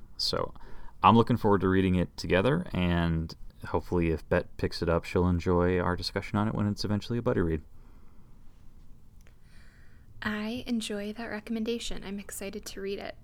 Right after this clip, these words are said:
Speaker 2: when it comes down to it for our buddy read. <laughs> Okay, um, I have two recommendations that I'll give back to back, and these are, um,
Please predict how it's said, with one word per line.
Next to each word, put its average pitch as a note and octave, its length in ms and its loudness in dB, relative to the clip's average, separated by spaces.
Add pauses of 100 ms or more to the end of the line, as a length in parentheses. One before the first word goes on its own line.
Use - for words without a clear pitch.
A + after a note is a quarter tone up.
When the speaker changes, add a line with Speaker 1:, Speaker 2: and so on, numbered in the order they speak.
(140)
Speaker 2:
when G3 460 -10
it - 140 -10
comes G#3 300 -4
down F#3+ 240 -4
to - 140 -10
it - 180 -6 (180)
for E3+ 100 -4
our F3 140 0
buddy - 300 -6
read. - 320 -6
<laughs> - 60 -6 (1300)
Okay, C#4 600 4
um, A3+ 320 6
I C4 140 8
have D4 340 -2
two C4 400 0
recommendations G3+ 1200 0 (100)
that F#3 320 -2
I'll F3+ 440 0 (100)
give F#3 360 -4
back E3 280 -2
to - 120 -4
back, - 680 -6 (100)
and G3 500 -2 (260)
these A3 600 0 (140)
are, F#3 560 -2 (1300)
um, G3+ 560 -4